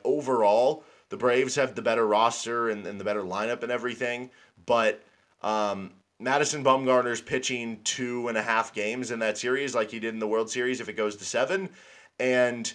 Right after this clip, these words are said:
uh, the Braves had a seven thirty-two O P S against lefties this year.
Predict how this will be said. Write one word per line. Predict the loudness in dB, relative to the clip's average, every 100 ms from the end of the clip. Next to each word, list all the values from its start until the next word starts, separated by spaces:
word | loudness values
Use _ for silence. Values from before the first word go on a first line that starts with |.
| -12 _ -4
uh, | 2 4 2
the | 2
Braves | 2 2 2
had | 0
a |
seven | 2 0 0 0
thirty-two | -2 -2 -4 0 0
O | 0
P | 0
S | -2 -2 -6
against | -8 -2
lefties | -2 -2 -6 -4
this | -4 -2
year. | -2 -2